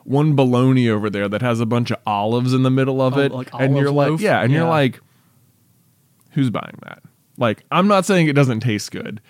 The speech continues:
Speaker 1: but are you telling me that on the regular, enough people come up to this counter and say, "Give me a pound of the olive loaf, thin sliced, please"? Except they wouldn't say thin sliced. If you're ordering the olive loaf, let's face it, you're a thick slice person. <laughs>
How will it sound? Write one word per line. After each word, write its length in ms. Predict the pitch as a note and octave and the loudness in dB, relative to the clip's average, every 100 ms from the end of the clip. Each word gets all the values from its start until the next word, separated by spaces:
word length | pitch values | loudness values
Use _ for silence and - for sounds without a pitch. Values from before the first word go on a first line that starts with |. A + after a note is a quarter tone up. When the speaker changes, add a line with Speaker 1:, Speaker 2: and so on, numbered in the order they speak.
| - | -16
Speaker 1:
but 180 | - B2 | -6 -4
are 80 | A#2 | 0
you 220 | B2+ D#3 | 2 2
telling 420 | F#3 F#3+ D3+ D3 | 0 2 2 2
me 300 | B2 A2+ - - | 0 -4 -8 -10
that 140 | - A2 | -10 -6
on 200 | B2 C3 | -2 0
the 80 | C#3 | 0
regular, 640 | A#2+ A2 G2+ F#2 D#2+ D2+ - - - _ _ _ _ _ _ | 0 -2 -4 -8 -8 -10 -14 -20 -20 _ _ _ _ _ _
enough 500 | C#3 C3+ C3 C3 C#3 - | 0 2 4 2 0 -2
people 460 | C#3+ A#2 D#2+ - - _ - | -2 -2 -8 -10 -16 _ -4
come 180 | C#3+ C3 | 0 0
up 120 | C3+ | 0
to 80 | C3+ | -2
this 120 | C#3 | -2
counter 340 | - B2 G#2 F#2+ | -2 -2 -2 -6
and 100 | F#2 | -6
say, 380 | G#2 G2 F#2+ - _ _ _ _ - | -4 -4 -4 -8 _ _ _ _ -10
"Give 140 | A2+ | -6
me 140 | A2 A2 | -6 -6
a 80 | G2 | -6
pound 340 | B2+ A2+ G#2 | -6 -6 -6
of 60 | G2 | -6
the 100 | F#2+ | -6
olive 400 | G#2 G2+ G2 F#2 | -4 -4 -6 -8
loaf, 360 | F#2+ F2+ F2 - - | -8 -8 -10 -14 -4
thin 280 | B2+ G#2+ | -2 -2
sliced, 500 | G2+ A#2+ G#2 G2 - - | -2 -4 -4 -4 -8 -10
please"? 480 | G2 F#2 F#2+ G2 - - | -8 -6 -8 -10 -12 -14
Except 280 | A#2+ B2 F#2 | -4 -4 -4
they 80 | |
wouldn't 240 | F#2 D#2 - | -6 -8 -12
say 120 | - | -14
thin 220 | - F2+ | -12 -14
sliced. 340 | - - - G#2+ | -12 -12 -12 -10
If 80 | |
you're 140 | B2+ B2 | -6 -4
ordering 300 | G2+ F2+ F2+ | -4 -4 -10
the 100 | - | -10
olive 280 | F#2 E2+ E2+ | -10 -10 -12
loaf, 240 | C#2+ - | -14 -8
let's 180 | G#2+ - | -8 -8
face 220 | F#2+ G2+ | -12 -10
it, 60 | G2+ | -6
you're 160 | G#2+ | -6
a 40 | E2 | -6
thick 240 | - - | -12 -16
slice 260 | - - - | -16 -14 -12
person. 360 | - - - | -12 -12 -8
<laughs> 60 | - | -6